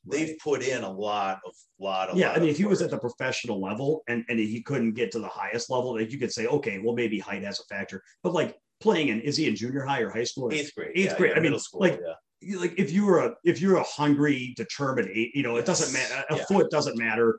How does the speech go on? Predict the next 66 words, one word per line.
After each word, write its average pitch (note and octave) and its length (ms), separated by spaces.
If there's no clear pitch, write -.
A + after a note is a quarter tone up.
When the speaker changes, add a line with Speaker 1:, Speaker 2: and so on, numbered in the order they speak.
Speaker 2:
Yeah. C#3 80
Speaker 1:
against C3 260
that A2+ 200
level G2+ 200
of F#2+ 60
competition G2 640
if G2+ 80
Speaker 2:
Yeah. A#2 40
Speaker 1:
you A#2+ 60
really A#2 240
want E2+ 280
it. - 100
Yeah. G#2+ 100
Speaker 2:
Yep, - 280
yep, G#2+ 240
yep. - 180
And D#3 120
I G3 100
can F#3+ 180
see - 160
it A2 120
from G#2+ 100
the F2+ 80
outside. G#2+ 300
I'm G#2 100
trying - 180
to - 60
help - 220
him D#2 100
with D#2 140
that, E2 260
you F2 60
know, F2 120
Speaker 1:
Yep. G2+ 140
Speaker 2:
without, - 220
like, E2+ 120
using E2+ 260
my D2+ 100
huge - 300
claws D2+ 360
and E2+ 120
<laughs> - 80
smashing A3+ 380
Speaker 1:
Yeah, F#3 140
Speaker 2:
on E3+ 60
the F3+ 60
Speaker 1:
yeah. D#3 140
Speaker 2:
big B2+ 80
Speaker 1:
No, D3 80
you D3 80
Speaker 2:
shredded D#3 240
Speaker 1:
handled D#3 240
it A2 100
like A2+ 100
a - 40
Speaker 2:
bits. G2+ 120
Yeah, B2 120
Speaker 1:
boss. - 360
Speaker 2:
I'm A#2+ 80
trying. G2+ 400
Speaker 1:
You - 100
handled G2+ 280
Speaker 2:
So, G#2 80
Speaker 1:
it G2 60
like F#2 100
a - 40